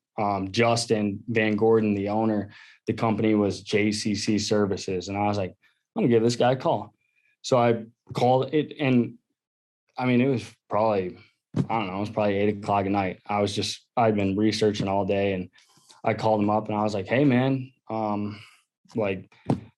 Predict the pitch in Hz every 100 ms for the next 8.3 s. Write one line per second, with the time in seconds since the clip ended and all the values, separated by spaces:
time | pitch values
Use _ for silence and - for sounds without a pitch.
0 | - 120 113 113 113 113 107 110 107 120
1 | 117 113 113 117 113 104 101 95 104 104
2 | 98 - - 117 104 95 95 101 107 98
3 | 92 95 127 123 123 120 117 117 95 98
4 | 98 98 101 98 113 113 117 - 113 110
5 | 107 101 98 98 92 101 98 113 101 95
6 | 101 101 101 92 107 107 104 104 101 98
7 | 101 110 95 - 113 117 113 104 110 104
8 | 107 107